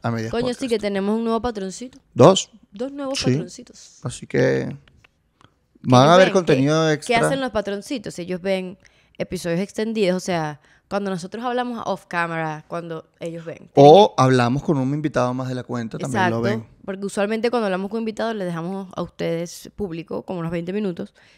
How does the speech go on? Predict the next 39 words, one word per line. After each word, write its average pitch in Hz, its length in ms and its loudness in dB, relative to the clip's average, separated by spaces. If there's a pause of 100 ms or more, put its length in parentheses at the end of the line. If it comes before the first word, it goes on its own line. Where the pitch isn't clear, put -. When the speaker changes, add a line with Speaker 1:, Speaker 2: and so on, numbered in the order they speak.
(280)
Speaker 2:
pero 185 480 -4 (380)
lo-, 170 180 -2
el 160 160 -6
Patreon 165 340 -6
se, 170 160 -8 (160)
se - 160 -12
extiende. 151 500 -8 (100)
Speaker 1:
No, 120 280 6
le 117 120 0
dejamos 110 480 -2
no 131 240 0
veinte 143 240 0
minutos. 131 320 -2 (180)
O - 40 -16
sea, 135 120 8
a 135 160 2
los 131 180 0
patroncitos 135 540 0
les 190 80 2
damos 165 240 0
unos 170 180 -4
veinte 165 200 -2
minutos 127 300 0
más. 110 160 -6 (120)
Speaker 2:
Exacto, - 420 -6
eso 160 280 -8
es 143 40 -12
lo 143 60 -16
que 151 60 -18
quise 147 200 -14
decir. 139 200 -8
Speaker 1:
Exacto. - 160 -6
Speaker 2:
Les 170 60 -2
damos 180 180 -2
un-, 190 260 -2
unos 190 140 -2
veinte 196 260 -4
minutos 175 280 -8
más. 151 180 -8